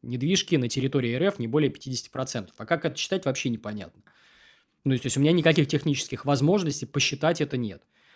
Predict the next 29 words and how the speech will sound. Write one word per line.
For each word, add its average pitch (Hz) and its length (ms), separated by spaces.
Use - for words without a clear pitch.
Поэтому 147 320
вопросы. 147 600
Первое. 127 280
Какова 156 340
процедура 156 480
вообще, 135 200
как 120 140
эту 127 120
льготу 117 380
применить? 120 580
Я 104 80
щас 107 160
буду 107 200
прям 107 200
выяснять, 123 540
смотреть 117 520
какие-то 117 240
статьи. 127 640
Может 113 180
быть, 117 100
даже 120 180
сам 131 240
в 131 40
налоговую 120 500
напишу 107 420
там. 95 260
И 160 80
как 196 200
доказать? 175 580